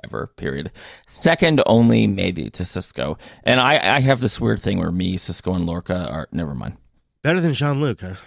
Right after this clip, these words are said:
Speaker 1: Yeah, Jean-Luc. You know, he's too perfect.
Speaker 2: Well, they take him down a few pegs in Picard, so if, if that's your thing, you'll enjoy Picard. <laughs>
Speaker 1: I, I have watched Picard, and watching an old man suffer from dementia is not great. So
Speaker 2: Oh, jeez. Oh, jeez.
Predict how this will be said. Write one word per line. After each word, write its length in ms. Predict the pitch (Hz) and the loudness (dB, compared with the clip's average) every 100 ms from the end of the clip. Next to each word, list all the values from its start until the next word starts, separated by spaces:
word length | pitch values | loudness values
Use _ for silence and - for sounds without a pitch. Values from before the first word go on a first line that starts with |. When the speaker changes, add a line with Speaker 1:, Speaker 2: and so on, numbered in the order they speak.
| _ _ | _ _
Speaker 1:
Yeah, 440 | - 110 107 107 104 | 0 2 4 4 2
Jean-Luc. 680 | 95 85 87 69 - - | 0 -2 -2 -4 -4 -4
You 80 | - | 2
know, 80 | 117 | 2
he's 260 | 110 196 - | 4 0 0
too 160 | 156 | -4
perfect. 640 | - 127 107 - 69 - - | -2 0 0 -2 -8 -12 -10
Speaker 2:
Well, 260 | 143 226 247 | -6 -2 -2
they 80 | |
take 180 | - 277 | 0 0
him 60 | 247 185 | 0 2
down 240 | 180 202 | 2 2
a 60 | 170 | 0
few 160 | 139 | -2
pegs 280 | 131 117 120 | 0 -2 -2
in 100 | 113 | -4
Picard, 500 | - 147 151 120 147 | -4 -4 -2 -2 -4
so 240 | - 107 101 | -4 -2 -4
if, 220 | - - | -8 -12
if 300 | 151 123 120 | -6 -4 -2
that's 260 | 123 143 - | -2 -2 -4
your 80 | |
thing, 320 | 123 107 110 - - | -4 -2 -2 -6 -10
you'll 140 | 135 | -6
enjoy 260 | 120 135 147 | -4 -2 -2
Picard. 440 | 113 175 165 147 147 - _ | -2 0 0 0 -4 -12 _
<laughs> 220 | _ - | _ -2
Speaker 1:
I, 120 | 95 - | -2 0
I 80 | 92 | -2
have 260 | 95 110 101 | 2 0 2
watched 300 | 90 - - | 2 0 -8
Picard, 480 | - 78 73 87 - _ _ - | -4 0 2 0 -6 _ _ 0
and 140 | 101 | 4
watching 300 | 95 - 110 | 4 2 2
an 60 | 87 | 2
old 220 | 92 - | 0 -2
man 180 | 98 90 | -2 -2
suffer 320 | - 92 90 | 0 0 -2
from 220 | - 87 | -4 -4
dementia 460 | 78 80 107 - 73 | -2 -2 -2 -2 -4
is 120 | 85 | -4
not 180 | 71 - | -8 -4
great. 300 | 95 104 - _ | -2 -2 -4 _
So 140 | - | -2
Speaker 2:
Oh, 320 | 175 127 120 | 0 0 -2
jeez. 420 | 101 107 98 92 85 | -8 -10 -10 -10 -10
Oh, 260 | 123 101 | -8 -8
jeez. 300 | 92 87 - | -8 -14 -16